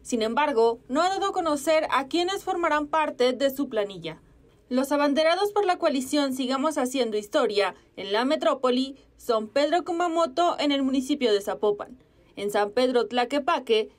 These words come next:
Laura Imelda Pérez, Lourdes Lulú Barrera en Tlajomulco de Zúñiga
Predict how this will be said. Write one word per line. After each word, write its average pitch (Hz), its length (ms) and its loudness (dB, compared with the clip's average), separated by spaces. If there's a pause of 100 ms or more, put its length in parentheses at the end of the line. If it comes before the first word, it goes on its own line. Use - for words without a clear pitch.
(100)
Laura 349 580 0
Imelda 285 480 0
Pérez, - 460 -4 (520)
Lourdes 311 600 2
Lulú 277 260 2
Barrera 349 600 2
en 240 180 -2
Tlajomulco 254 640 0
de 196 120 -4
Zúñiga 214 460 -8